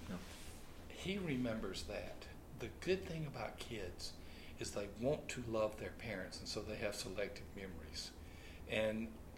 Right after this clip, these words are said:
Speaker 2: I did some things right, and I gotta say, my wife was really the hero,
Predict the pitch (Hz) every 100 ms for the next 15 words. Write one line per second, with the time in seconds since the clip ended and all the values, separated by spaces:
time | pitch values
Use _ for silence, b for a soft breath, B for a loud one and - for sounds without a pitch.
0 | - 127 123 127 - - 160 156 160 151
1 | 127 104 98 - - B B - 185 180
2 | 143 123 - 107 - - 117 110 143 98
3 | 92 101 95 - - - - - - -
4 | - - 117 98 92 - - - - -
5 | - - 113 104 98 - 117 101 92 85